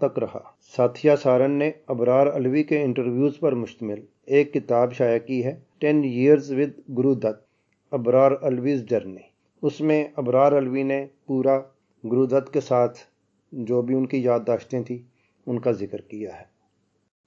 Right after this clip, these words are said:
साहिब बीबी और गुलाम सात दिसंबर उन्नीस सौ बासठ को रिलीज हुई और प्यासा की तरह शुरू के पहले हफ्तों में फ्लॉप फिल्म के तौर पर गिनी गई और उन्नीस सौ बासठ की फिल्मों की रैंकिंग में ये पंद्रहवें नंबर पर थी।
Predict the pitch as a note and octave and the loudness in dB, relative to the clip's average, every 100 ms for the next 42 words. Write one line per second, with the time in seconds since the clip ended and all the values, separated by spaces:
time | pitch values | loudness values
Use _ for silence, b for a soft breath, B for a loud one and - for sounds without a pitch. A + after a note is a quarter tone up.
0 | _ _ - - C#3 C3+ D3+ B2 A#2+ B2 | _ _ -20 -4 0 2 0 0 -4 -4
1 | A#2 C3+ C3+ B2 G2+ A2 G2+ F2+ F2 _ | 0 0 2 0 -2 -2 -2 -6 -14 _
2 | _ - - C3 C3+ C3 - B2+ A#2+ B2 | _ -10 -2 0 0 -2 -4 -4 -2 0
3 | C#3 - B2 B2+ C3 - C#3+ G#2 B2 B2 | -2 -2 -2 0 0 0 -4 -2 -4 -2
4 | D3 - D3+ A#2+ A2 F#2+ G2 F#2+ F#2+ _ | -4 0 0 0 -2 -4 -8 -16 -18 _
5 | _ C#3+ C3 - B2+ B2 - E3 E3+ D3 | _ -4 -4 -2 0 0 0 -2 -2 -4
6 | A#2+ F#2+ - _ _ _ - C3 C#3+ C#3+ | -4 -6 -10 _ _ _ -2 0 0 0
7 | D3 D3 D#3+ D3 D#3 C#3+ A#2 - C3+ C3+ | -4 -2 -2 0 0 -2 -4 -6 -4 -4
8 | G#2+ - _ _ B2 A#2+ C#3+ - - C#3+ | -4 -10 _ _ 2 4 4 2 -2 0
9 | D3 D3 B2+ A2+ G#2 A2 G2+ F#2+ F2 F2 | 0 -2 -2 -2 -2 -6 -6 -8 -10 -14
10 | - _ _ B2 C#3 C#3+ C#3+ C#3+ D3 D#3 | -20 _ _ 2 6 6 2 -2 0 0
11 | D#3 C3 A2+ B2 E3 D#3+ - D3+ - C3 | 0 -2 0 0 0 -2 -2 -2 -2 -2
12 | C#3+ D3+ D#3+ D3 C3 B2 D3 C#3+ A#2+ A#2 | 0 -2 0 0 0 0 -2 -2 -4 -4
13 | C3+ - - C#3+ C#3+ E3 E3 A#2+ F#2+ F#2+ | -4 -4 -6 -2 0 2 2 0 -6 -12
14 | F#2+ - - | -16 -18 -20